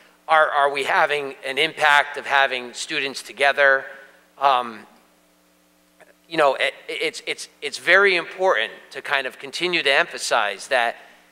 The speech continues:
with each positive case that we find,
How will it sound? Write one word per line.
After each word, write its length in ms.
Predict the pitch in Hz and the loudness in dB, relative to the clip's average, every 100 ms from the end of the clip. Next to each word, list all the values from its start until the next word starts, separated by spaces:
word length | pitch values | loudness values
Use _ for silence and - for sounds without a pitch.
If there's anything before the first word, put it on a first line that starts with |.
| _ _ | _ _
with 220 | - - - | -6 -6 -6
each 560 | 196 226 226 - - - - _ _ | -4 -2 -2 -2 -4 -10 -20 _ _
positive 600 | 175 170 160 156 147 117 - _ | 4 4 2 -2 -4 -4 -18 _
case 280 | - 170 147 | -4 -4 -2
that 120 | - 110 | -8 -8
we 140 | 123 | -12
find, 600 | - 196 165 107 87 90 | 0 2 4 0 -6 -18